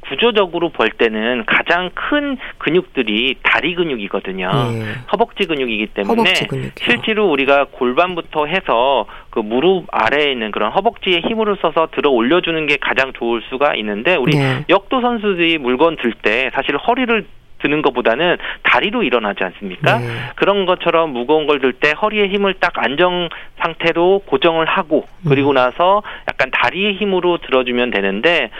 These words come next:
Speaker 1: 만약에 이제 그런 것이 잘 안 되고, 어, 급한 마음에 허리로 해서 들다 보면은 이제 더 삐끗하거나 정말 허리 근육들이 뭐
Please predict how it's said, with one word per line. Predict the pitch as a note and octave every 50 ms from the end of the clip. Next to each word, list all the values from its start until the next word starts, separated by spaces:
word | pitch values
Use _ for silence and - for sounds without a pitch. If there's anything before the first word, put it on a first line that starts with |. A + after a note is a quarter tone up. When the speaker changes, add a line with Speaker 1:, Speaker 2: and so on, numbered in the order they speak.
| - - -
Speaker 1:
만약에 | - A#2 C3 C#3 C#3 B2+ B2
이제 | A#2+ G#2+ A#2+ A2+
그런 | - - B2 C3 C#3+ C#3+
것이 | C3 B2+ - - B2+ A2
잘 | - B2 A2+
안 | G#2 G2 G2+ G#2
되고, | A2 G#2+ G#2 - D#3 F3+ G3+ G#3 G3+ - - - -
어, | - A2 G2 -
급한 | - C3+ - - - - - F3+
마음에 | F3 C3 A2 G#2+ G#2 G#2+ G#2+ B2 D3 E3+ F#3 G3 G3 - - - - -
허리로 | - B3 B3+ B3 A3+ A3 G3
해서 | E3 - D#3+ C#3 -
들다 | B2+ A2 G#2+ A#2 B2+
보면은 | A2+ A2+ G#2 G#2 G2 G#2+ C#3+ E3+ E3+ D3 A#2+ - - - - - -
이제 | G#2 A2+ A2 -
더 | - G#2
삐끗하거나 | - - - - - F#3 - - D3+ C3 A#2 A2+ A2+ A#2 B2 B2+ -
정말 | G#2+ G2+ G#2 G2+ G2+
허리 | A#2+ E3+ F3 F3
근육들이 | C#3+ D3 B2+ A#2 G#2 - - G#2+ G2 G2 G#2+ A2+ A#2 G2+ -
뭐 | G2 G2